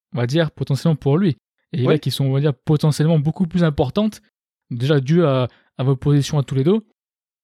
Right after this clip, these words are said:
Speaker 1: plus importantes que juste, tu vois, on va dire, une discussion. Et effectivement, c'est là
Speaker 2: Ouais,
Speaker 1: où on va
Speaker 2: ouais,
Speaker 1: dire
Speaker 2: ouais.
Speaker 1: comprendre, bah, aussi les conséquences, hein, de la situation, euh, est important.
Speaker 2: C'est, comment, c'est, c'est de la négociation.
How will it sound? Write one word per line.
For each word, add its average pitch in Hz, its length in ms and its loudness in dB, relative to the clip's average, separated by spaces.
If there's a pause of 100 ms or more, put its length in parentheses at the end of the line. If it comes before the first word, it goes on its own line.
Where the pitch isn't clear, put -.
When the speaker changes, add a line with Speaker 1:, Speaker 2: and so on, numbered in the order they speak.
(200)
Speaker 1:
plus 147 160 0
importantes 160 540 2
que 131 160 0
juste, 156 240 0
tu 156 60 -2
vois, 147 80 0
on 131 40 -4
va 131 60 -2
dire, 147 240 2
une 131 80 0
discussion. 156 500 0 (500)
Et 123 120 -2
effectivement, 135 380 -2
c'est 143 160 0
là 151 80 2
Speaker 2:
Ouais, 202 160 4
Speaker 1:
où 196 40 0
on 185 40 -2
va - 60 2
Speaker 2:
ouais, - 40 2
Speaker 1:
dire 160 220 0
Speaker 2:
ouais. 123 60 0 (260)
Speaker 1:
comprendre, 156 480 0
bah, 135 180 0
aussi 135 220 0
les 135 100 0
conséquences, 156 800 -2 (640)
hein, 131 180 2
de 123 120 2
la 113 260 -2
situation, 139 600 2 (1080)
euh, 113 340 0
est 135 160 -4
important. 131 320 0 (1400)
Speaker 2:
C'est, 135 640 0 (120)
comment, 127 240 -6
c'est, 113 420 -10
c'est - 160 -6
de 143 60 0
la 156 80 2
négociation. 151 600 -2